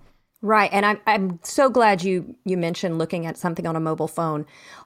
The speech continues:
Always look at the mobile version of whatever your page is. When you look at it on your computer screen, you're gonna get, you know, one view. And then you may look at your phone and you may see that the blog post you just did is all wonky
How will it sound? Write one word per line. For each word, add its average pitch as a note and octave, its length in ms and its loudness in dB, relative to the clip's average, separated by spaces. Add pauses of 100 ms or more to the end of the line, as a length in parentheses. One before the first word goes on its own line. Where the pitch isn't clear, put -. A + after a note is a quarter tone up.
Always C4 420 4
look A3+ 200 0
at F#3+ 80 -4
the E3 80 -6
mobile E3 300 0
version F3 600 -2 (380)
of F3+ 160 2
whatever F3 340 2
your D#3 140 -2
page D#3 340 -4
is. D#3 280 -2
When F3+ 160 -2
you G3+ 140 2
look A3+ 220 2
at A3 160 6
it G#3+ 120 2
on F#3+ 240 2
your F#3 100 0
computer F3 440 -2
screen, E3 440 -4
you're F#3 240 2
gonna F3+ 220 0
get, E3 300 -2 (200)
you F3+ 120 -2
know, C#3+ 240 -2 (200)
one F3 300 2
view. D3+ 340 -2 (360)
And F3 120 2
then G3 120 4
you G#3 80 6
may G3 140 4
look G3 200 0
at - 80 -4
your E3+ 100 0
phone F3 360 2
and F3 120 2
you E3+ 80 0
may D#3+ 160 0
see E3 260 -2
that D3 180 0
the D#3+ 60 -4
blog E3+ 260 0
post E3+ 260 -4
you E3 80 -2
just D#3 240 -4
did E3 320 0
is D3+ 140 -2
all D#3 240 2
wonky G#3 640 0